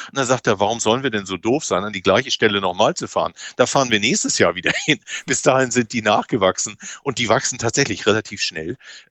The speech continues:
ähm, denn die nehmen ja keine großen Korallen mit, ne? Können sie ja gar nicht verschiffen und transportieren, die nehmen ja immer nur kleine mit. Und so ist das kein Problem. Manchmal ist das so spannend, hinter die Kulissen zu gucken,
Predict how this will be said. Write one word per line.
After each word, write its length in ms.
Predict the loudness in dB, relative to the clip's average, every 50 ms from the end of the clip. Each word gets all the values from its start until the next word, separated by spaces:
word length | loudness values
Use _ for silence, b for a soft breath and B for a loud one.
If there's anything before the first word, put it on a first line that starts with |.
| 0
ähm, 440 | 2 2 2 2 0 -4 -12 -12 -2 -2
denn 100 | -2 0
die 100 | 0 -2
nehmen 200 | 0 0 0 0
ja 60 | 0
keine 200 | -2 -2 -4 -4
großen 380 | -2 -2 -2 0 0 -2 -6 -8
Korallen 400 | -6 -6 -2 -2 -2 -4 -4 -6
mit, 160 | -12 -10 -8
ne? 100 | -8 -8
Können 160 | -6 -8 -8 -4
sie 60 | -2
ja 80 | -2 0
gar 160 | -2 -4 -4
nicht 120 | -6 -10
verschiffen 440 | -8 -4 -4 -4 -4 -6 -10 -16 -20
und 140 | -18 -14 -6
transportieren, 560 | -6 -6 -6 -6 -10 -10 _ -4 -4 -4 -4
die 100 | -6 -20
nehmen 160 | -20 -18 -12
ja 80 | -12 -12
immer 140 | -12 -10 -12
nur 120 | -12 -10
kleine 340 | -4 0 2 2 2 0 -4
mit. 120 | -12 -16 _ B B B B B B _ _ _ _ _ _ _ _ _ _ -8 -8
Und 120 | -6 -4
so 200 | -2 -2 -2 -2
ist 220 | -2 -4 -4 -2 0
das 160 | -2 -2 -2
kein 240 | -2 -2 -4 -4 -4
Problem. 400 | -6 -8 -8 -4 -4 -4 -4 -6 B B B B B
Manchmal 480 | -6 -6 -6 -4 -6 -6 -4 -4 -4
ist 220 | -4 -4 -6 -4 -6
das 160 | -6 -6 -6
so 180 | -4 -6 -6
spannend, 520 | -4 -4 -6 -2 0 -2 -2 -2 -4 -16 B B B B B
hinter 280 | -4 -4 -2 0 0 -2
die 140 | -2 -6 _
Kulissen 580 | _ -6 -6 -6 -4 -4 -6 -6 -6 -8 -8
zu 120 | -8 -8 -8
gucken, 460 | _ -6 -8 -8 _ _ -10 -10